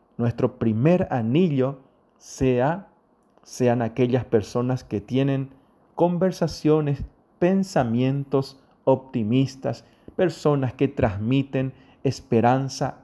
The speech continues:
y fe en el día a día. De esta manera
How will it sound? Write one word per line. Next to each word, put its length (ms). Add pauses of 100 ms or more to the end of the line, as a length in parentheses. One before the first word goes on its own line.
y 140
fe 400 (260)
en 120
el 160
día 260
a 60
día. 320 (320)
De 180
esta 200
manera 520